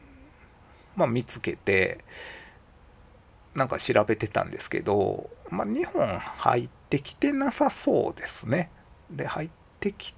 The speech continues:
たとしても、なんかやっぱ電気自動車やし、そこそこなお値段には、うん、なりそうな気はしますね。で、まあ、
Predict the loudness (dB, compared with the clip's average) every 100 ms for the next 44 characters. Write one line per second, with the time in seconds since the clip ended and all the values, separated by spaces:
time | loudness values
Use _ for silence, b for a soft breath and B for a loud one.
0 | -4 -2 -2 -2 -2 -2 -4 -4 -2 -2
1 | 2 2 4 4 4 2 0 -2 -4 -6
2 | -4 0 0 0 -4 -6 -6 -6 -8 -10
3 | -14 -8 -6 -4 -4 -2 -2 -2 -4 -6
4 | -10 B B B B -12 -2 0 2 0
5 | -2 -8 -8 -6 -8 -10 B B B -14
6 | -10 -8 -6 -8 -8 -6 -4 -4 -2 -2
7 | -2 -4 -6 -8 -10 -10 -10 -6 -4 -2
8 | -4 -4 -4 -4 -2 -4 -4 -8 -4 0
9 | 2 0 -4 B B B B B B -20
10 | -20 -20 -20 -20 -20 -20 -20 -20 -20 -2
11 | 2 2 2 0 0 0 -2 2 4 4